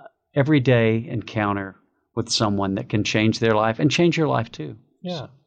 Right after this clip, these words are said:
Speaker 2: yeah. Very helpful. So we, we've given sort of the broad overview, uh, of the resource. Uh, tell us a little more how it can help churches be intentional with making disciples, with helping that to be the focus of what churches are about.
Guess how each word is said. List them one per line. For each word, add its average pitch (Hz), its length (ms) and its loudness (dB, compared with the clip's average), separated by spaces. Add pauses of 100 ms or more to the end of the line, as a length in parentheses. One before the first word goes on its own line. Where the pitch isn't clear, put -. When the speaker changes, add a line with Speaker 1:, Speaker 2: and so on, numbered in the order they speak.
(200)
Speaker 2:
yeah. 202 140 -14 (520)
Very 190 160 2
helpful. 143 320 0 (280)
So 185 480 2
we, 196 140 0
we've 202 180 -4
given 220 220 -2
sort 190 180 -2
of 156 40 -2
the 147 60 0
broad 160 340 2
overview, 123 720 0 (260)
uh, - 40 -8
of 123 580 -8
the 117 380 -4
resource. 117 600 -4 (380)
Uh, 160 120 -6
tell 240 220 -4
us 294 120 -8
a - 40 -8
little 202 140 0
more 180 140 4
how 170 280 0
it 165 80 0
can 147 140 -2
help 160 380 -2
churches 135 600 -6 (240)
be 139 180 -4
intentional 131 960 -4 (380)
with 151 340 -8
making 170 400 -2
disciples, 160 500 -4
with 120 120 -4
helping 180 340 0
that 156 140 -2
to - 80 -8
be 147 100 -4
the 139 100 -6
focus 147 580 -2
of 131 120 -6
what 135 280 -6
churches 131 420 -6
are 139 100 -2
about. 139 320 -8